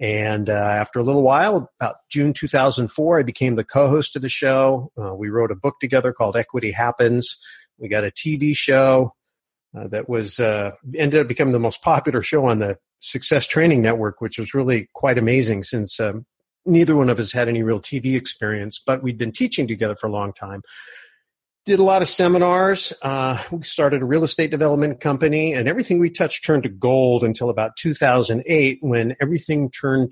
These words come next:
to the opposite of gold. It turned into a disaster.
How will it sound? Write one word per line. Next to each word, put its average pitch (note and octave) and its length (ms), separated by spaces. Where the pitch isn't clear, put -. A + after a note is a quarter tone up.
to A#2+ 180
the A#2+ 140
opposite C3 420
of G2+ 120
gold. G2 360
It - 100
turned G#2+ 240
into G#2+ 260
a G2+ 40
disaster. G#2 680